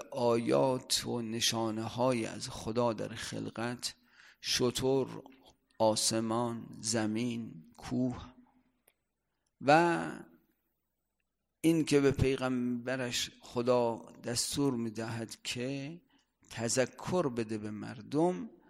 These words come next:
اما حساب اونها سرانجام قیامت با ماست.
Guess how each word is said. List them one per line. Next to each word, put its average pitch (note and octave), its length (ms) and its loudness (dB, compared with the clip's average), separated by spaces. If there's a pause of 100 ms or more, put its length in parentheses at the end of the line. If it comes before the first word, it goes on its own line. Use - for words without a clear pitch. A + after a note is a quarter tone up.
(400)
اما C#3+ 680 2 (280)
حساب B2+ 640 4
اونها A#2+ 840 -2 (280)
سرانجام A#2 1080 0 (360)
قیامت A2+ 680 -4
با G#2+ 120 -4
ماست. - 800 -8